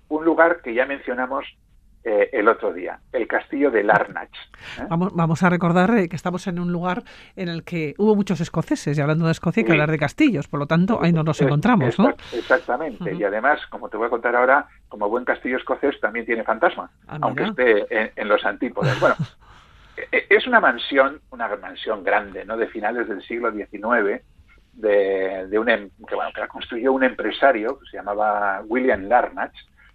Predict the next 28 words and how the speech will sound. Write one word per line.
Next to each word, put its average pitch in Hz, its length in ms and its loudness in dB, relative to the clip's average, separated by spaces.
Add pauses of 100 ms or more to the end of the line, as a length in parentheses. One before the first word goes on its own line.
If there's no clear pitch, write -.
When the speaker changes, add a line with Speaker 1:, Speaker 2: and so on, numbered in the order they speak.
(240)
Speaker 1:
eh, 117 160 -2
bueno, 127 280 2
que 120 140 -2
sufrió 156 520 2
unos 147 220 -6
cuantos 143 420 -6
avatares 113 560 -2
a 104 60 -6
lo 101 80 -4
largo 123 260 -4
de 143 120 -4
su 120 140 -12
vida 120 420 -8
y, 98 480 -10
bueno, 101 260 -6
se 107 100 -8
terminó, 101 1040 -4
se 120 120 -6
terminó 120 340 -4
suicidando. 98 540 -8 (880)
Pero 139 160 2
vete 170 160 4
aquí 175 180 2
que 175 80 -4
el 156 120 -4
fantasma 160 500 -4
que 170 140 0
hay 165 240 0